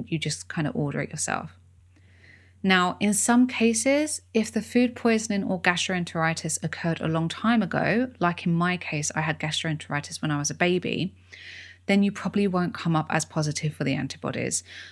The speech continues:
but the damage will still have been done. Now, unfortunately, many people with this root cause are often chronic and need to stay on M M C support long term. And so that's those pharmaceutical drugs or natural supplements which stimulate the M M C overnight.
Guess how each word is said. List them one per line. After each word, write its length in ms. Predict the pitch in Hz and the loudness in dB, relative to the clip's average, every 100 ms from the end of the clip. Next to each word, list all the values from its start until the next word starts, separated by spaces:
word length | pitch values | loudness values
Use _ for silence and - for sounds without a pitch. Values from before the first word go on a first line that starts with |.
| - - | -8 2
but 160 | 170 | 2
the 80 | 175 | 2
damage 480 | 165 220 220 190 165 | 4 4 4 0 -2
will 80 | 160 | -2
still 300 | - 160 143 | 0 0 0
have 200 | 143 147 | -4 -2
been 200 | - 127 | -2 0
done. 400 | 120 - - - _ _ _ _ _ _ _ _ _ _ - - _ _ - | -2 -2 -6 -12 _ _ _ _ _ _ _ _ _ _ -20 -20 _ _ 0
Now, 220 | 190 180 | 2 4
unfortunately, 840 | 196 170 - 254 - 185 170 160 165 | 2 2 2 2 2 2 2 2 2
many 300 | 185 202 220 | 4 4 2
people 360 | 220 180 170 | 2 -2 0
with 60 | 170 | 0
this 280 | 156 - - - - | 0 0 -2 -10 -2
root 240 | 180 170 | 0 0
cause 440 | - 180 180 196 - | 0 2 2 0 0
are 140 | 180 | 2
often 260 | - 156 156 | 2 0 -2
chronic 520 | - 170 185 247 - - | 0 2 2 0 -4 -2
and 160 | 180 | 2
need 200 | 180 180 180 | 2 0 -2
to 100 | 190 | -2
stay 400 | - 165 160 - | 0 2 2 0
on 380 | 165 156 151 - - - | 0 0 0 -4 -6 -2
M 140 | 196 | 0
M 120 | 196 | 2
C 200 | 190 165 | 0 0
support 440 | 156 - 156 147 - | -2 -2 -2 -2 -2
long 220 | 143 143 | -2 -2
term. 420 | - 131 123 - - - - - | -2 -2 -2 -4 -10 -14 -6 0
And 120 | 170 | 2
so 140 | 185 | 4
that's 220 | 170 - | 2 0
those 260 | 170 165 156 | 0 2 0
pharmaceutical 640 | - 156 156 - 151 - | 0 2 2 0 -4 -4
drugs 380 | 151 147 143 - | 0 2 2 0
or 100 | 160 | 0
natural 380 | 160 151 - 156 | 2 2 0 -2
supplements 520 | - - - 143 - | -2 -2 -2 -2 -2
which 240 | 135 - - | -6 -4 -4
stimulate 540 | - 190 175 151 - | 0 2 2 0 0
the 100 | 143 | -2
M 120 | 151 | 0
M 120 | 143 147 | -2 -2
C 240 | - 147 | -4 -4
overnight. 520 | - 143 127 127 120 | -2 -4 -2 -2 -4